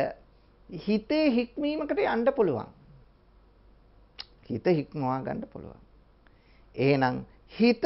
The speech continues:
හික්මවා ගැනීමේ ක්‍රියාදාමයට අපි අවතීර්ණ වෙන්න ඕන.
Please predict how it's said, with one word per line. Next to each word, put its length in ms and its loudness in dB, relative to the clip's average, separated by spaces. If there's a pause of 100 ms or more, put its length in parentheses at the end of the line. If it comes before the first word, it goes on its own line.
හික්මවා 680 2
ගැනීමේ 680 -2 (380)
ක්‍රියාදාමයට 760 2
අපි 200 -2
අවතීර්ණ 480 -4
වෙන්න 240 -8
ඕන. 180 -14